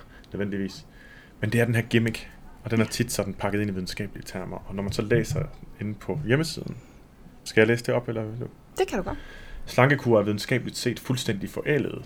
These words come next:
Speaker 1: da disse netop ikke tager højde for kroppens geniale evne til at forsvare fedtmassen. Så når man tror, at man kan reducere sin grad af overvægt med en slankekur, så har man ikke forstået, at kroppen efterfølgende aktivt vil søge at få fedtmassen tilbage. I stedet vil en slankekur med kalorierestriktion udløse en række skadelige stofskifteændringer,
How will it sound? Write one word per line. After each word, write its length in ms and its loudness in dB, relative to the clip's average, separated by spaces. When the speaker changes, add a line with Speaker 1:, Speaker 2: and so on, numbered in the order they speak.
Speaker 1:
da 60 -4
disse 240 0
netop 260 4
ikke 120 0
tager 180 -6
højde 260 2
for 80 -10
kroppens 400 -6
geniale 440 4
evne 200 2
til 120 -8
at 60 -6
forsvare 340 -4
fedtmassen. 520 -10
Så 160 -2
når 120 4
man 120 2
tror, 420 2
at 80 -4
man 140 0
kan 100 4
reducere 380 2
sin 140 -6
grad 180 6
af 60 8
overvægt 460 0
med 80 -2
en 60 -4
slankekur, 640 -4
så 140 -8
har 60 -6
man 140 0
ikke 120 -2
forstået, 400 -4
at 120 2
kroppen 260 4
efterfølgende 480 -2
aktivt 360 -2
vil 80 -6
søge 200 -2
at 60 -2
få 60 -8
fedtmassen 440 -6
tilbage. 420 -8
I 60 -2
stedet 220 10
vil 60 4
en 60 4
slankekur 400 4
med 140 0
kalorierestriktion 880 -2
udløse 320 -2
en 140 -4
række 220 4
skadelige 520 2
stofskifteændringer, 800 -4